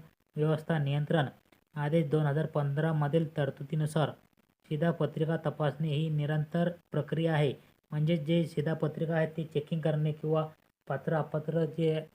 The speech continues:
शिधापत्रिका आहेत, त्याबद्दलची जी प्रक्रिया आहे, ती निरंतर अशी चालणारी प्रक्रिया या ठिकाणी सांगितली आहे. सद्यस्थितीत राज्यात देण्यात आलेल्या अंत्योदय, प्राधान्य कुटुंब, लाभार्थी केसरी व शुभ्र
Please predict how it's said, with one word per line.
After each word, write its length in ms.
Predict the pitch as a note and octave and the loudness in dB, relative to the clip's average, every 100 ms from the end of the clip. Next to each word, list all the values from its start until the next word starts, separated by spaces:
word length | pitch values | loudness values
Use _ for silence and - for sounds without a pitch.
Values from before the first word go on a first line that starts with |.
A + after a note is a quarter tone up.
| - | -4
शिधापत्रिका 640 | C#3+ D3+ D#3 D#3 E3 E3 | 0 0 0 -2 -2 0
आहेत, 180 | D3+ D3 - - _ _ D#3+ | 2 2 -4 -20 _ _ -4
त्याबद्दलची 560 | D#3+ D3 C#3+ D#3 E3 | -2 0 2 0 0
जी 140 | D3 D3+ | -4 -6
प्रक्रिया 500 | - C#3 D3+ D#3+ D#3 | -4 -4 0 0 2
आहे, 120 | D3+ | 2
ती 120 | D#3+ | 2
निरंतर 480 | D3+ D3 D3+ D#3+ E3 | 0 0 0 0 -2
अशी 260 | D#3+ D3+ E3 | 0 -2 -4
चालणारी 480 | - D3 D3+ D3+ E3 | -2 -2 0 0 -2
प्रक्रिया 460 | - - D#3 E3 D#3+ | -2 -4 0 0 2
या 140 | D3+ | 0
ठिकाणी 340 | D3 D#3 F3 - _ _ _ _ - | 0 0 2 0 _ _ _ _ -4
सांगितली 380 | D3+ D3 D#3+ E3 | -2 0 2 6
आहे. 180 | D3 C3+ - _ _ _ _ - | 6 4 -2 _ _ _ _ -4
सद्यस्थितीत 580 | D#3 D3+ F3 - D#3 D#3+ | 0 4 4 4 -2 2
राज्यात 400 | D#3 C#3+ D#3+ D3+ D3 | 2 4 2 0 0
देण्यात 300 | C#3+ D3+ D#3 | 0 0 0
आलेल्या 420 | D3+ D#3 D#3 D#3 - _ - _ - | 2 2 0 -2 -8 _ -20 _ -6
अंत्योदय, 480 | D3 C#3 D#3 D#3 D3+ | -4 2 2 4 2
प्राधान्य 460 | D3+ C3+ C#3+ D3+ | 2 2 2 2
कुटुंब, 360 | D3+ D3 D3 D3 | 0 0 0 2
लाभार्थी 540 | D3+ C#3 C3 C3+ C#3 C#3+ | 2 2 2 0 0 0
केसरी 360 | C#3+ C#3 D3+ | 0 0 0
व 100 | D3 | 0
शुभ्र 400 | D3 D3+ C#3+ D#3+ | 0 -2 0 0